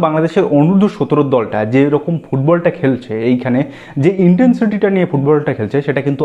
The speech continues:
আমার বেশ ভালো লেগেছে। আর একই সঙ্গে ভারতের অনূর্ধ্ব সতেরো এবং বিশেষ করে অনূর্ধ্ব তেইশের ছেলেমেয়েরা যে ধরনের ফুটবলটা খেলে চলেছে তা কিন্তু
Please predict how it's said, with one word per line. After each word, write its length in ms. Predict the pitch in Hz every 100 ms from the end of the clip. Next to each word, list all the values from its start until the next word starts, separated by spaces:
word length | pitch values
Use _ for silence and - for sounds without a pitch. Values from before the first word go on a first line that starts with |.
| -
আমার 140 | 127 117
বেশ 100 | 113 101
ভালো 120 | 117 113
লেগেছে। 240 | 110 107 - - - - 143
আর 60 | 165
একই 180 | 151 196 190
সঙ্গে 200 | 175 139 131 110
ভারতের 320 | 123 151 208 165
অনূর্ধ্ব 260 | 165 156 147 -
সতেরো 300 | 123 123 151 185 - - 156
এবং 120 | 190 185
বিশেষ 180 | 180 185 214
করে 120 | 202 147
অনূর্ধ্ব 280 | 151 165 180 180
তেইশের 320 | 135 - 170 -
ছেলেমেয়েরা 360 | 117 110 110 123
যে 60 | 160 170
ধরনের 280 | 196 240 254
ফুটবলটা 400 | 208 180 196 190 180
খেলে 180 | 135 135
চলেছে 260 | 139 117 110 - - _ -
তা 60 | 135
কিন্তু 180 | 139